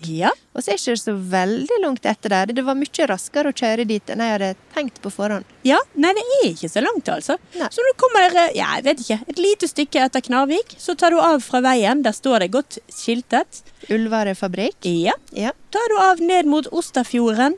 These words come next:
Speaker 1: kjører ned en svingete liten vestlandsvei, og
Speaker 2: Ja.
Speaker 1: der ligger da perlen Hillesvåg Ulvare fabrikk.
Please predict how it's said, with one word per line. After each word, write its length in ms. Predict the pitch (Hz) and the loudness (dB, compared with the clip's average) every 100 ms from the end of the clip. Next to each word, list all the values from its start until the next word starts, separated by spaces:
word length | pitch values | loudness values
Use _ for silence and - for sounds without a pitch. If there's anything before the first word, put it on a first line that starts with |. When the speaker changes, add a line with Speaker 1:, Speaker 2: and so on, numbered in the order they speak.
| - | -8
Speaker 1:
kjører 480 | - - 320 320 302 | -8 0 4 4 4
ned 240 | 294 302 269 | 4 2 2
en 140 | 254 | 2
svingete 800 | 254 - - 254 269 302 311 254 | 0 -4 -4 -2 2 2 2 0
liten 440 | 247 - 262 240 220 | -2 0 0 0 0
vestlandsvei, 720 | 240 - 269 240 233 254 359 392 - - | -2 -2 -4 -2 0 0 0 -4 -10 -2
og 80 | |
Speaker 2:
Ja. 300 | 240 277 226 | 2 4 4
Speaker 1:
der 60 | 165 | 2
ligger 560 | 190 196 208 175 170 156 | -2 0 -2 -4 -6 -4
da 140 | 156 - | -4 -6
perlen 540 | - 185 196 196 156 - - - | -4 -2 -2 -4 -6 -10 -12 -4
Hillesvåg 540 | 190 185 - 170 156 - | -4 -4 -6 -6 -6 -8
Ulvare 380 | - 175 175 160 | -6 -2 -2 -4
fabrikk. 460 | - 170 - - | -6 -10 -10 -14